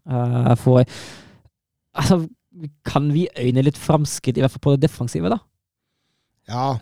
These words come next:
Speaker 1: Eh, for, altså
Speaker 2: Men, men, jeg, men jeg er veldig skuffa over, altså, Torino, Ivan Juric. Eh, jeg synes ikke de spiller noe god kamp heller, så jeg
Speaker 1: Neida.
Speaker 2: føler at Milan fikk det ganske lett, altså.
Speaker 1: Ja.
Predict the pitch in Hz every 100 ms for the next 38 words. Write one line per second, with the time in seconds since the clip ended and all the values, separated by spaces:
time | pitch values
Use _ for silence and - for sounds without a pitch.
0 | - - 151 151 151 156 151 175 160 175
1 | 170 175 170 160 160 160 165 165 135 185
2 | - - - 202 - - - 120 160 147
3 | _ _ - 135 135 135 135 135 110 -
4 | _ - 123 131 127 - _ _ _ -
5 | 135 120 117 123 131 135 120 120 123 123
6 | 117 113 127 - - - _ _ _ _
7 | _ _ _ _ - 135 135 - 120 -
8 | 131 113 123 202 147 160 - 139 127 147
9 | 196 139 160 190 175 175 156 147 196 185
10 | 185 220 196 120 123 131 - 170 131 131
11 | 170 151 135 - - 202 156 - 196 185
12 | 190 - 147 117 104